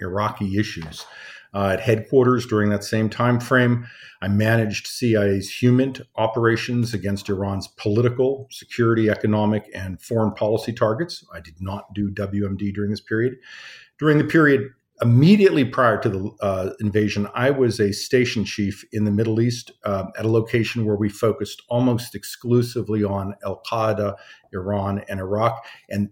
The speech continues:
that location also put me in direct and routine contact with our senior-most military leaders in the region. In the immediate ap-, during and immediately after the invasion,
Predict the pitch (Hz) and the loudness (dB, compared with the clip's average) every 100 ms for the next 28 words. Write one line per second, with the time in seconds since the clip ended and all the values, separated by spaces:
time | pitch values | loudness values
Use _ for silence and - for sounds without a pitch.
0 | - 104 110 135 143 147 135 - 127 113 | -8 -8 0 0 2 2 2 2 0 0
1 | 113 117 - 117 117 - 104 127 127 110 | -4 -4 0 0 0 -4 -4 -4 -2 -2
2 | 98 92 95 110 110 - _ _ - 107 | -2 -4 -2 -2 -2 -14 _ _ -8 -4
3 | 98 110 113 151 156 139 104 92 98 95 | 0 0 0 2 0 2 0 0 -4 -6
4 | - - - - 104 101 95 - 123 113 | -12 -20 -14 -4 0 0 0 0 2 4
5 | 101 98 - - - 104 104 104 113 107 | 2 0 -6 -18 -8 0 2 2 0 0
6 | 113 104 104 98 92 101 98 113 110 123 | 0 2 0 -2 -4 -4 0 0 0 -4
7 | 131 - - - _ - 147 139 127 _ | -4 -12 -20 -20 _ 0 2 2 -2 _
8 | - 127 117 120 156 147 135 - 131 139 | -2 2 4 6 6 4 2 0 0 2
9 | 151 139 117 - - 131 185 127 113 117 | 2 -2 -8 -10 -2 4 6 6 4 4
10 | 135 120 123 _ - - 143 123 123 131 | 4 2 -2 _ -18 -8 -2 2 2 2
11 | 120 113 98 95 101 101 95 98 113 110 | 0 0 0 -4 -4 -4 -4 0 2 0
12 | 101 95 | -2 -6